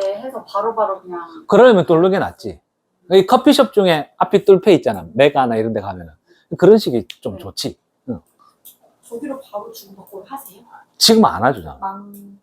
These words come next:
Speaker 2: 아, 열-, 열어줘요. 어떤 사람 막 여는데 내 열지 말아지. 벌레 들어온다고.
Speaker 3: 아, 네, 한기용으로.
Speaker 2: 어, 저는 한기용으로 해놓은 거고,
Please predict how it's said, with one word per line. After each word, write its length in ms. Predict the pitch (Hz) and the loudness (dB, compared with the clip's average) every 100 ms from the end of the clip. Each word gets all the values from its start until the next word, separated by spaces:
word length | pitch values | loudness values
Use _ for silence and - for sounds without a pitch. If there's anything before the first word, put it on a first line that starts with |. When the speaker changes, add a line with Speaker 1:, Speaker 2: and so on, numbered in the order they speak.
| _ - | _ -2
Speaker 2:
아, 180 | 165 156 | 4 6
열-, 240 | 170 180 | 8 8
열어줘요. 540 | 196 214 151 156 107 _ _ - | 6 4 2 -4 -6 _ _ -2
어떤 200 | 220 190 | 0 0
사람 220 | 190 175 | 0 2
막 180 | 165 156 | 2 2
여는데 320 | 143 160 147 | 2 2 2
내 140 | 127 | 2
열지 200 | 113 117 | 2 0
말아지. 300 | 160 131 - _ | -2 -4 -6 _
벌레 220 | 131 123 98 | 0 2 0
들어온다고. 400 | 90 85 78 - _ _ _ - - - _ | -2 -8 -10 -20 _ _ _ -20 -20 -20 _
Speaker 3:
아, 440 | - 932 831 - 151 - - 240 - - - _ _ _ _ _ _ _ | -6 -4 -6 -2 -4 -4 -20 -20 -20 -20 -20 _ _ _ _ _ _ _
네, 220 | - - - | -20 -20 -20
한기용으로. 800 | 285 302 269 214 202 196 190 - | -20 -20 -20 -20 -18 -16 -10 0
Speaker 2:
어, 160 | 165 | 2
저는 200 | 180 196 | 4 2
한기용으로 540 | - 180 208 247 226 160 | 2 4 6 6 4 2
해놓은 220 | 139 139 | -2 -4
거고, 380 | 104 127 110 | 0 0 0